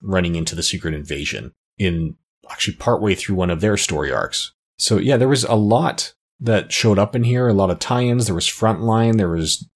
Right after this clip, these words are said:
Deadpool. So my database includes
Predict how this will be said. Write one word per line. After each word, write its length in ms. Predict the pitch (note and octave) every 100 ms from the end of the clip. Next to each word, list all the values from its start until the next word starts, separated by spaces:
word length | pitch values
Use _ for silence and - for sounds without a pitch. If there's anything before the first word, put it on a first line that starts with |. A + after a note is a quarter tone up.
| -
Deadpool. 760 | G2 G#2+ G#2 - A2 G#2 G2 - _ -
So 500 | - - D#2 C#2 -
my 260 | A2 G#2+ A2+
database 640 | A2 B2+ B2+ G#2 G2 -
includes 920 | G2 F2 - A#2+ A2+ F#2+ F2 - -